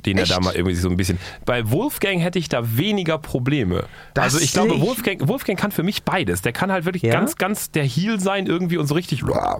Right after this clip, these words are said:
Speaker 1: ne, so. Ähm, der kann aber auch, äh, wirklich so, wenn man den jetzt sagt, so, „Hier, das ist der Papa mit den drei Kindern“, kauf ich. Wenn das so bleibt, kauf
Speaker 2: Okay.
Speaker 1: ich. Ja.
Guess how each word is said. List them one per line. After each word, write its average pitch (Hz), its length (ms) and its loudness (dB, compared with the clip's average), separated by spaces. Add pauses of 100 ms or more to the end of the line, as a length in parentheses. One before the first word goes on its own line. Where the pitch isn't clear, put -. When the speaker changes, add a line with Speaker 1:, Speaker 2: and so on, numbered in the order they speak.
(140)
Speaker 1:
ne, 139 340 0
so. 202 300 -2 (320)
Ähm, 147 240 0
der 151 100 0
kann 190 200 0
aber 180 180 0
auch, 170 340 -2
äh, 147 140 0 (240)
wirklich 175 480 -2
so, 160 300 0
wenn 151 160 2
man 151 100 2
den 170 100 0
jetzt 175 120 0
sagt, 170 160 0
so, 160 100 0
„Hier, 156 180 2
das 180 80 -4
ist 170 160 -2
der 151 60 0
Papa 151 300 0
mit 123 160 0
den 117 80 2
drei 101 180 0
Kindern“, 262 460 0 (420)
kauf 214 320 0
ich. 80 220 -2
Wenn 151 100 2
das 190 120 -2
so 180 100 0
bleibt, 147 400 0
kauf 147 180 0
Speaker 2:
Okay. 123 140 4
Speaker 1:
ich. - 240 -6
Ja. 139 260 0